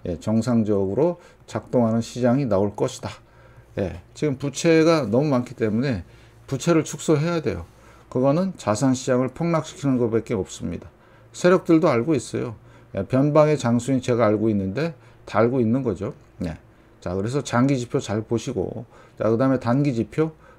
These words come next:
예, 드디어 중립에서 이제 공포 구간으로 왔죠. 확 내려왔습니다. 대단하죠? 예, 제가 계속 말씀을 드렸던 부분이죠. 네, 보이시나요?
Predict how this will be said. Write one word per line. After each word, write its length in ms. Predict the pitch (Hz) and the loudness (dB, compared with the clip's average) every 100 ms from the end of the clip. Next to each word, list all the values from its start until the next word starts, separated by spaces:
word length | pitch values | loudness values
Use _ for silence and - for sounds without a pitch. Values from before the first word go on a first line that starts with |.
| - | -12
예, 60 | - | -4
드디어 420 | 131 131 160 165 | -2 4 4 4
중립에서 720 | - 127 135 131 120 120 156 | 2 2 4 2 2 2 2
이제 320 | 120 104 - - - - | 2 2 -2 -10 -20 -4
공포 420 | 127 123 147 123 | -2 2 2 2
구간으로 320 | 120 117 120 | 2 2 2
왔죠. 260 | 101 90 - | -2 -4 -8
확 280 | - - 185 | -8 -2 2
내려왔습니다. 800 | 165 127 107 - 117 123 101 - - - - - | 2 4 2 0 -4 -4 -4 -8 -14 -20 -20 -6
대단하죠? 600 | 127 127 135 143 151 170 - - - - | -2 2 2 0 -2 -6 -8 -20 -20 -8
예, 80 | 98 | -6
제가 300 | 147 147 135 | -2 -2 -2
계속 260 | 127 120 139 | -4 -2 0
말씀을 380 | 101 101 131 | 0 0 -4
드렸던 380 | 113 123 123 120 | -2 -2 -2 -4
부분이죠. 560 | 104 101 92 82 - 165 - - _ | -4 -6 -6 -8 -8 -12 -14 -20 _
네, 260 | 139 87 - - - | -4 -4 -6 -20 -4
보이시나요? 580 | 117 113 - 95 107 | 0 0 0 -6 -6